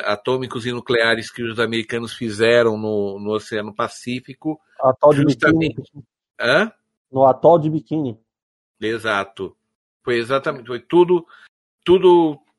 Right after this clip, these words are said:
Speaker 1: tá coerente, tá correto historicamente, ok? Então, quer dizer, aquela máxima que fala que Godzilla foi, foi atingido por uma bomba nuclear e ficou radioativo, com, a,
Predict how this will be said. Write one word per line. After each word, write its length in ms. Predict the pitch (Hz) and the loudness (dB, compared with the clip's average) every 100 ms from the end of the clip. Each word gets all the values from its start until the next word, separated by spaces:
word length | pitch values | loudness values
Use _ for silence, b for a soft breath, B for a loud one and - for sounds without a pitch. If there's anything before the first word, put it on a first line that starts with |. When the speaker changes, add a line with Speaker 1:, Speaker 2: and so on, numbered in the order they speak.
| _ _ _ _ 143 | _ _ _ _ -2
Speaker 1:
tá 80 | 143 | 0
coerente, 680 | 160 147 127 131 139 - | 2 2 2 -2 -6 -12
tá 120 | - 123 | -8 -4
correto 640 | 139 117 117 117 123 - | -2 -2 0 0 0 -4
historicamente, 1300 | 117 - 117 110 - 104 101 104 107 101 - 143 143 _ _ _ _ | -12 -4 -2 -2 -4 -6 -4 -6 -8 -12 -10 -10 -10 _ _ _ _
ok? 460 | - - 110 123 123 _ _ _ _ _ _ | -20 -10 -8 -8 -12 _ _ _ _ _ _
Então, 520 | 117 113 147 143 147 | -20 -4 -2 -2 -4
quer 160 | 139 151 | -4 -6
dizer, 320 | 135 127 120 | -2 -2 -2
aquela 420 | - 117 147 147 143 | -2 -2 2 2 2
máxima 480 | 135 143 156 156 | 2 0 0 -8
que 160 | 143 139 | -12 -12
fala 320 | - 139 131 | -4 0 0
que 120 | - | -2
Godzilla 600 | 120 131 131 113 131 135 131 | -4 -4 -4 -8 -4 -2 -4
foi, 300 | - 131 120 b b _ _ 123 _ _ | -6 -6 -6 b b _ _ -20 _ _
foi 260 | - 131 127 | -2 2 2
atingido 580 | 123 - 131 117 131 135 | 0 -4 -8 -6 -6 -4
por 140 | 131 | -6
uma 160 | 131 123 | -2 -4
bomba 300 | 120 120 123 | -4 -8 -8
nuclear 560 | 123 - 120 120 120 | -8 -4 0 0 0
e 40 | 110 | -2
ficou 300 | 110 - 113 | -10 -6 -4
radioativo, 1080 | 120 113 113 - - 123 135 139 156 165 _ _ _ _ _ _ _ _ _ | -2 -4 -6 -6 -6 -4 -4 -4 -6 -6 _ _ _ _ _ _ _ _ _
com, 220 | 135 135 - - | -8 -8 -10 -12
a, 140 | 107 | -14